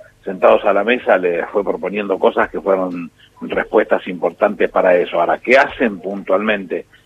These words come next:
él respecto de una, de una de las, de las temáticas? Y la temática está basada en conseguirle impunidad al mamerto, porque, este,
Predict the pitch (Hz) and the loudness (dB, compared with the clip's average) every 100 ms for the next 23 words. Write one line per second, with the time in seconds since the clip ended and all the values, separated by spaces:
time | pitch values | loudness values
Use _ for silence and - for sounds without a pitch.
0 | _ - 117 95 90 - 117 110 117 113 | _ 4 4 2 -6 -4 -4 0 2 2
1 | 117 113 107 98 98 104 131 131 101 92 | 2 2 2 0 -2 0 2 2 2 0
2 | 92 - - 98 - 123 123 131 147 160 | -2 -4 -6 -4 -4 -6 -2 2 2 0
3 | 151 - 120 107 147 190 247 - - 90 | -2 0 2 2 2 2 2 -2 2 0
4 | 87 139 117 107 - - - - 104 104 | 2 2 2 0 -4 -20 -6 -4 0 -2
5 | 92 98 120 120 113 101 101 117 107 92 | 0 0 0 2 2 2 0 -2 -2 -4
6 | 101 104 120 98 107 131 85 - 85 87 | -2 2 2 2 2 2 0 -6 -8 -8
7 | - 92 90 85 92 87 85 82 | -10 -8 -6 -6 -6 -6 -6 -10